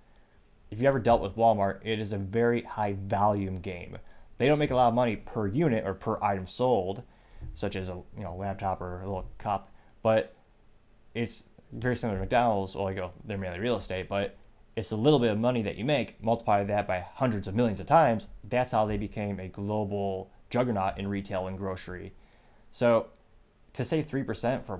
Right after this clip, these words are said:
Walmart, that's huge. They are gonna love this tool. If they haven't already bought that company, they're gonna certainly utilize that tool as much as they can.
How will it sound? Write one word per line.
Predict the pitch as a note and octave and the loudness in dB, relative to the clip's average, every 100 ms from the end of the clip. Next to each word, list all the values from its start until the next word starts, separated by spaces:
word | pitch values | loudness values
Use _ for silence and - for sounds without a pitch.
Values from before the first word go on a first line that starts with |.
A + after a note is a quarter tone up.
| F2 | -8
Walmart, | F#2 C3 F#3 A3 - - - - _ - | -4 2 4 2 -2 -16 -20 -20 _ -4
that's | E3 E3 - | -2 -2 -8
huge. | - - - - D#3 F#3+ G3 A#2 F2 E2 - - | -18 -20 -20 -6 0 4 6 6 2 -10 -16 -2
They | C#3+ | 0
are | E3+ | 2
gonna | C#3+ A2 | 2 0
love | G2+ C#3+ A#2+ | 4 4 4
this | G2+ | -2
tool. | - G#2 G2+ F#2+ - _ _ _ - | -4 -2 -2 -2 -10 _ _ _ -4
If | A2 | 2
they | |
haven't | D#3+ C3 | 4 4
already | A#2+ A2+ | 2 2
bought | F#2+ A#2 G#2 | 4 4 4
that | F#2+ - | -2 0
company, | C3+ D#3 F#2+ F#2+ | 2 2 0 -6
they're | F#2 A2+ | -2 0
gonna | A2+ G2+ - | 0 -2 -6
certainly | - - G2 G#2+ G2+ | -6 -4 -2 -2 -4
utilize | G#2+ G2+ G2 | 0 0 0
that | F2+ | -4
tool | - G#2+ G2 F#2+ - | -6 -4 -4 -6 -8
as | F#2+ | -8
much | G#2 A2+ A2+ - | -2 0 0 -2
as | F#2 | -8
they | F2+ E2+ | -10 -12
can. | - D3 A2 | -6 -2 -2